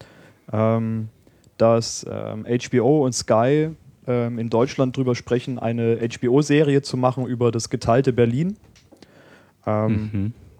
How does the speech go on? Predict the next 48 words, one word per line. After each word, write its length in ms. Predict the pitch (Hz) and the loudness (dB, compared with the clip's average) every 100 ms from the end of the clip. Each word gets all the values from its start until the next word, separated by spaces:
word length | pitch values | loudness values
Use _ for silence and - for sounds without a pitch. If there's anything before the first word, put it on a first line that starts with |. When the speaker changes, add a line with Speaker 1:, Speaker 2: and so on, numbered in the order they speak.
| _ _ _ - - | _ _ _ -20 -6
Speaker 1:
da 120 | 131 | -2
ist 180 | 160 - | -2 2
jetzt 200 | 139 - | 2 4
noch 180 | 120 - | 0 2
gar 180 | 120 | 0
nicht, 200 | 123 - | 0 -6
noch, 160 | 110 113 | -10 -8
glaub 160 | 110 110 | -4 -2
ich, 60 | |
noch 100 | 117 | 0
gar 140 | 113 127 | 0 0
nicht 120 | 131 | 0
so 100 | 120 | 0
wahnsinnig 380 | 117 139 135 - | 0 0 -2 -4
viel 400 | - 127 120 - - | -2 2 2 0 -2
<clears throat> 640 | 226 247 226 196 143 113 | 0 2 4 4 2 -2
dazu 600 | - 123 - 135 123 120 107 _ - | 0 -2 -2 0 2 0 -2 _ -6
gesagt 440 | 113 110 147 - | 2 4 2 2
worden, 320 | 135 139 151 | 2 2 2
sondern 220 | 139 120 120 | -2 -2 -2
einfach 220 | 117 131 | -2 -2
nur, 120 | 123 | -2
dass 140 | 117 | -4
die 160 | - 113 | -4 -4
Idee 260 | 107 120 151 | 0 0 4
da 220 | 143 151 | 4 4
ist. 320 | 175 - - _ _ _ _ - _ _ _ - | 2 -2 -14 _ _ _ _ -20 _ _ _ -10
Ähm, 540 | 101 107 110 110 110 110 - _ _ _ _ _ _ _ _ _ _ _ _ _ _ _ - - | -4 -2 -2 -4 -6 -8 -14 _ _ _ _ _ _ _ _ _ _ _ _ _ _ _ -20 -8
und, 360 | 113 120 117 | -4 -2 2
äh, 140 | 123 120 | 2 4
man 160 | 120 | 0
guckt 220 | - 147 127 | 0 0 2
eben, 300 | 131 127 120 | 2 2 -4
ob 140 | - | -2
man, 380 | 120 117 117 107 | -2 0 -4 -6
also 220 | 107 110 | -4 0
ob 120 | 107 120 | -2 -2
man 120 | 113 | -2
Autoren 440 | 117 - 143 151 | -2 2 4 4
findet 280 | 147 151 139 | 2 0 2
in 100 | 123 | 0
den 80 | 120 | 0
U 60 | |
S 120 | 117 - | -4 0
A 140 | 123 | 0
und 100 | 123 | 0
in 100 | 117 | 0
Deutschland. 460 | 117 117 131 143 | 0 0 -2 -4